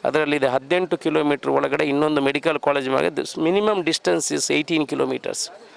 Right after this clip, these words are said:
So ಹಾಗಾದ್ರೆ ಎಲ್ಲಿಗೆ ಎಲಿಜಿಬಿಲಿಟಿ ಇರೋದು? ಇಡೀ ಕರ್ನಾಟಕ ರಾಜ್ಯದಲ್ಲಿ ನೀವು ತಗೊಂಡ್ರೆ ಯಾರ ಹತ್ರನೂ ಕೂಡ ನಲವತ್ತು ಎಕರೆ ಜಾಗ ರಿಸರ್ವ್ ಮಾಡಿದವರಿಲ್ಲ.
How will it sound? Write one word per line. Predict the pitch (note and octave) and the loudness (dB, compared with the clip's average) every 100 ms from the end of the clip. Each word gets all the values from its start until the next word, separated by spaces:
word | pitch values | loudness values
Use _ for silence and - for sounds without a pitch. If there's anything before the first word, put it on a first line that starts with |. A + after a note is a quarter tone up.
| - - - - - - - - | -20 -18 -20 -20 -20 -20 -6 0
So | |
ಹಾಗಾದ್ರೆ | D3+ D#3+ E3+ E3 | 0 2 2 2
ಎಲ್ಲಿಗೆ | E3 F3 E3+ | 2 2 2
ಎಲಿಜಿಬಿಲಿಟಿ | E3+ D#3 D#3 C#3+ | 2 0 -2 -2
ಇರೋದು? | D3+ C#3+ F#3 G#3 - - - - - D3 | -2 -2 -8 -20 -20 -20 -20 -20 -10 -4
ಇಡೀ | G#3 | 0
ಕರ್ನಾಟಕ | G3+ F#3 G#3 G#3+ G#3 G3 | 2 2 4 2 0 0
ರಾಜ್ಯದಲ್ಲಿ | D#3 E3 F3 G3+ G#3 G3+ F#3+ | 2 2 2 2 2 2 2
ನೀವು | F3+ | 2
ತಗೊಂಡ್ರೆ | D3 D#3+ D#3+ C3 B2 E3+ A3 - - - - - - - - | 0 0 0 2 2 2 -2 -10 -20 -20 -20 -20 -20 -10 0
ಯಾರ | C3+ E3 G#3+ | 4 6 4
ಹತ್ರನೂ | G#3 A3 G#3+ | 2 2 2
ಕೂಡ | A3 A3 | 2 4
ನಲವತ್ತು | G3 F#3 G#3 - | 4 4 4 2
ಎಕರೆ | F#3+ - E3+ | 2 2 2
ಜಾಗ | E3 F3 E3 | 4 4 4
ರಿಸರ್ವ್ | D#3+ E3 E3+ | 4 2 4
ಮಾಡಿದವರಿಲ್ಲ. | E3 D#3+ D#3 D3+ C#3+ | 2 2 2 0 0